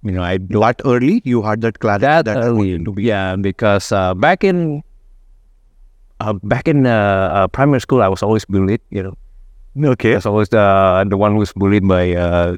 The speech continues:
Speaker 1: uh, my other friends. And, uh, and
Speaker 2: Bullied for what?
Speaker 1: Bullied for, because I was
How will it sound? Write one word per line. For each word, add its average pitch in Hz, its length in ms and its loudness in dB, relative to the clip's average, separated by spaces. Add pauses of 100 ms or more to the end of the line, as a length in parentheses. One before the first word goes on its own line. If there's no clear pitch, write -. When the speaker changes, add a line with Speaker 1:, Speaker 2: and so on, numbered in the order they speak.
Speaker 1:
uh, 85 320 -4
my 87 140 -2
other 90 220 -2
friends. 101 560 0
And, 82 160 -8
uh, 85 200 -10
and 90 120 -8
Speaker 2:
Bullied 151 260 2
for 110 220 0
what? 101 100 -2 (480)
Speaker 1:
Bullied 170 220 -2
for, 170 160 2
because 135 320 -4
I 135 140 -8
was 160 280 -6